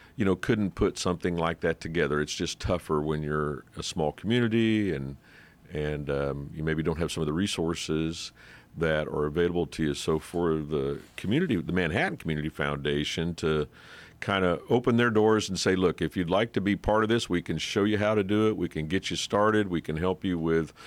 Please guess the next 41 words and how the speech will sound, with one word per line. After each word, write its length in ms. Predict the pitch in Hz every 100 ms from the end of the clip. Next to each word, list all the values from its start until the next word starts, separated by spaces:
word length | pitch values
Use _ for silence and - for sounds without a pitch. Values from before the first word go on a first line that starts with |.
| - - - -
all 240 | 98 101
of 100 | 90
the, 360 | 87 87 87 82
uh, 320 | 80 80 80 - - - -
the 80 |
paperwork 640 | - 165 113 101 104 101 87
and 180 | 85
then 100 | 80 78
kind 200 | 95 90
of 120 | 76
the, 360 | 82 80 78 -
you 100 | 80
know, 140 | 76
the, 140 | 76 -
the 200 | 78 80
back 360 | 90 92 -
end, 400 | 92 92 92 90 90 -
um, 720 | 82 80 80 78 78 76 76 - - - - - - -
you 100 | -
know, 100 | 78
details 720 | 78 82 107 92 107 95 95
that 100 | 92
it 140 | 76 -
takes 260 | 90 90
to 100 | -
pull 240 | 85 - 95
something 400 | - 90 - 90
like 240 | 85 85
that 200 | 90 90
off." 260 | 90 98 -
And 120 | 82
they 100 | 95
can 180 | - 92
just 240 | 90 82
focus 460 | - 95 95 95 -
on, 340 | 80 80 78 - - - - -
you 80 | 87
know, 100 | 90
what 220 | 92 85
needs 380 | 98 113 120 95
are, 420 | 90 87 87 -